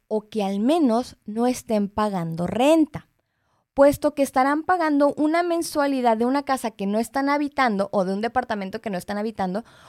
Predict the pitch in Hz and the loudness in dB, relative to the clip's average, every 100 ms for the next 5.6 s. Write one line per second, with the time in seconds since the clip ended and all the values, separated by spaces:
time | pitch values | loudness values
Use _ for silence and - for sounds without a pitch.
0 | - - 202 196 180 170 - 165 - 160 | -20 -6 -2 -2 -2 -4 -4 -10 -12 -20
1 | - 190 226 - _ _ _ - 233 226 | -20 -14 -14 -14 _ _ _ -2 0 2
2 | 254 262 _ _ 269 339 349 330 311 311 | 0 0 _ _ 4 4 2 0 -2 -2
3 | 311 285 262 202 196 202 262 254 262 262 | -2 -4 -2 0 0 0 -4 -4 -4 -6
4 | 202 190 226 277 285 262 254 - 196 202 | -6 -2 -2 0 0 0 -4 -4 -6 -6
5 | - 226 220 214 196 170 | -6 -6 -6 -4 -6 -8